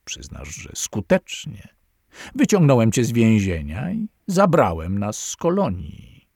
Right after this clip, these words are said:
Zadudniło głucho. Domyślałem się, że Ala kopnęła w jakąś moją metalową część. „A niech to! Tak dobrze nas ukryłam, tak świetnie zadekowałam.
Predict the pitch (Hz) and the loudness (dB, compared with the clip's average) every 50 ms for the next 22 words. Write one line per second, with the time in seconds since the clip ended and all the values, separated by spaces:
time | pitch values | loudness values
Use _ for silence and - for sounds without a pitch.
0 | _ _ _ _ _ _ _ _ _ _ _ _ _ - - 165 165 156 131 127 | _ _ _ _ _ _ _ _ _ _ _ _ _ -4 -2 2 2 2 2 2
1 | 123 117 113 113 104 92 80 73 73 73 - - 87 101 120 131 - - - - | 0 0 2 2 2 0 0 -4 -8 -14 -16 -16 -14 -14 -14 -14 -14 -16 -16 -18
2 | - - - - _ _ _ _ _ _ _ _ _ _ - - - - 226 190 | -18 -18 -18 -20 _ _ _ _ _ _ _ _ _ _ -20 -14 -4 0 2 2
3 | 202 180 - - 190 170 135 127 131 123 - 135 131 127 - - - 135 117 110 | 2 2 0 0 0 0 0 0 -2 -2 -4 -2 -2 -2 -2 0 2 2 4 4
4 | 113 - - - 123 - - - 131 117 113 107 101 104 104 98 - - 110 104 | 2 0 0 -2 -4 -4 -2 -4 -4 -2 -2 -2 -2 -2 -4 -4 -6 -6 -6 -6
5 | 98 - - 104 95 92 92 - 87 90 101 110 104 - 101 95 90 85 78 - | -6 -6 -6 -6 -6 -6 -6 -8 -6 -2 0 0 0 0 -2 -2 -2 -4 -6 -12
6 | - - - - - - - - - - - _ - - - _ - _ _ _ | -16 -18 -18 -12 -12 -12 -12 -12 -14 -20 -20 _ -20 -20 -20 _ -20 _ _ _
7 | _ _ _ _ _ _ _ _ _ _ _ _ _ _ _ _ - - - 143 | _ _ _ _ _ _ _ _ _ _ _ _ _ _ _ _ -18 -14 -12 -10
8 | 98 92 92 95 95 104 107 110 117 120 123 131 135 143 127 95 - - - - | -8 -6 -4 -2 0 2 2 4 4 4 4 6 6 6 4 2 0 -4 -8 -4
9 | - 92 87 _ _ - 175 165 160 165 147 262 247 165 170 175 156 147 - 190 | -4 -4 -4 _ _ 0 2 4 4 4 4 4 4 2 2 0 -2 0 0 -2
10 | 147 - 165 156 123 110 110 120 - 135 - - - - - - 220 - _ - | -2 0 0 2 2 2 2 2 0 0 0 -2 -4 -4 0 0 0 0 _ -2
11 | 180 151 143 139 156 143 131 127 156 - - 165 147 135 123 117 107 104 104 104 | 0 2 2 4 2 2 2 2 0 2 2 0 2 2 2 2 2 0 -2 -4